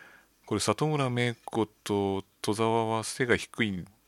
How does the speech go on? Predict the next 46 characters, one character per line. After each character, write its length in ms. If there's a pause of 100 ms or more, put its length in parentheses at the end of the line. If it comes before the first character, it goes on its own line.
で 120
す 120
け 120
ど、 220
も 400
う 80
相 140
手 200
が、 420 (1300)
や 60
っ 20
ぱ 60
イ 100
ギ 100
リ 100
ス 120
人 200
な 80
ん 180
で、 560 (680)
す 200
ご 180
い、 100
あ 80
の、 680 (1800)
背 200
が 100
高 240
い 40
ん 40
で 80
す 120
よ。 60
百 240
八 260
十 240
は 160
も 220
う 60
優 400
に 100
あ 80
る 80
よ 80
う 20
な 160